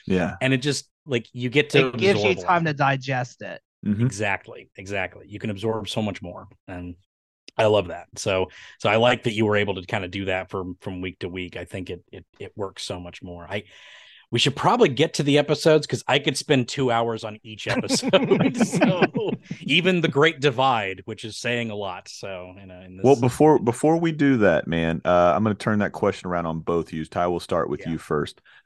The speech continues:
Speaker 2: Yeah.
Speaker 1: Side characters for you. Who was your favorite and who was your least favorite?
Speaker 3: <sighs>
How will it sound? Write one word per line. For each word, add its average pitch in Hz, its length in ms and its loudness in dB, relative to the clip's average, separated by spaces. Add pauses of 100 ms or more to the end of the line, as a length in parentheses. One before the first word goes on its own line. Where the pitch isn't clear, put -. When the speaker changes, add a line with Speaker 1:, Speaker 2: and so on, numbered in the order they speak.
(160)
Speaker 2:
Yeah. - 80 -8
Speaker 1:
Side 139 320 4
characters 123 440 -2
for - 260 -4
you. 85 400 -2
Who - 260 -2
was 160 280 4
your 101 140 -2
favorite 151 580 -2
and 107 140 -4
who 120 140 -2
was 131 200 -2
your 101 160 -2
least 95 320 -2
favorite? - 460 -10 (2000)
Speaker 3:
<sighs> - 0 -